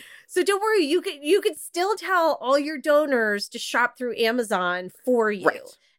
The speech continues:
Speaker 1: It's just now you're not even gonna get that infinitesimal small kickback."
Speaker 2: Oh, exactly. Yeah. I know. The wish list thing is so funny. And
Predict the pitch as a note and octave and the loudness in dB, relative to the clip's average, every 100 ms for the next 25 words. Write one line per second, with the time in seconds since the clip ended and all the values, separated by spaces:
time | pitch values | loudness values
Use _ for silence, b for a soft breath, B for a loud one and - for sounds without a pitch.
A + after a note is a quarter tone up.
0 | A3+ - C#4+ - C4+ C4+ B3 A3+ A3+ A3+ | -6 -2 -2 0 2 4 2 0 -2 0
1 | G3+ G3+ G3+ F#3+ F#3+ F3+ F3+ F3 E3+ E3+ | 2 0 -4 -8 -4 -2 -2 -2 -2 -4
2 | D#3+ _ C4 C4 - A3+ F#3+ - G3+ F#3 | -8 _ 0 2 -2 -2 -4 -4 -10 -8
3 | F#3 F3+ - - G3 F3 D#3+ E3 E3+ - | -8 -10 -12 -6 -2 0 -2 -4 -8 -4
4 | A3+ F3+ D#3+ C3+ B2 - - _ - C#3 | 0 0 0 -2 -4 -12 -16 _ 4 4
5 | B2 b b F#3+ F3+ D#3+ F3+ G3+ - A3 | 2 b b 2 2 2 -2 -2 -4 -2
6 | F3+ D#3+ - D3+ - C3 C#3+ - b _ | 2 2 2 0 2 2 0 -4 b _
7 | - A3 F3+ | -2 0 0